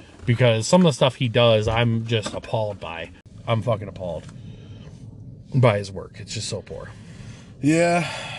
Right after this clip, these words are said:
Speaker 2: Well, I'm, uh, oh, fuck me, bro. These fucking platinums have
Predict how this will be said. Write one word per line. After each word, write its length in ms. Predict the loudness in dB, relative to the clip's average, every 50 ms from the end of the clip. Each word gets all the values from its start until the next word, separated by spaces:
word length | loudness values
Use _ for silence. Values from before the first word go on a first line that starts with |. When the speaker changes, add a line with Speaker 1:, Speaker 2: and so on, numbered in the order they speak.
| -14 -14 -16 -16 -12 -6
Speaker 2:
Well, 380 | -4 -2 0 0 0 -2 -4 -6 -6
I'm, 200 | -4 -2 -2 -2 -4 -6 -12 -18 -14
uh, 240 | -10 -6 -6 -6 -6 -8 -14 -20 -18 -16
oh, 260 | -14 -14 -12 -12 -14 -14
fuck 340 | -10 -8 -6 -6 -6 -6 -6
me, 220 | -4 -4 -4 -4
bro. 340 | -6 -8 -10 -10 -10 -10 -10 -8 -4
These 240 | -4 -4 -4 -6 -10 -16
fucking 340 | -8 -6 -4 -4 -4 -6 -6
platinums 540 | -4 -4 -4 -4 -4 -6 -8 -10 -10 -10 -12
have 160 | -14 -14 -14